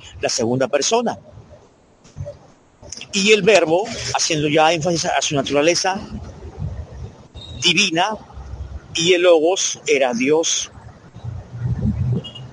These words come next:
Sin ser el mismo Padre Celestial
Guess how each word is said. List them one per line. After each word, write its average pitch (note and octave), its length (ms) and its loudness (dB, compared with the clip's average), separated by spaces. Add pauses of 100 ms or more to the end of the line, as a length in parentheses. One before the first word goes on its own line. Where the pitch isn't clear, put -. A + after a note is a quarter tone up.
(480)
Sin D#3 180 0
ser F#3 200 6 (220)
el D3 260 4
mismo G3 440 0
Padre F#3 260 4
Celestial G3 640 0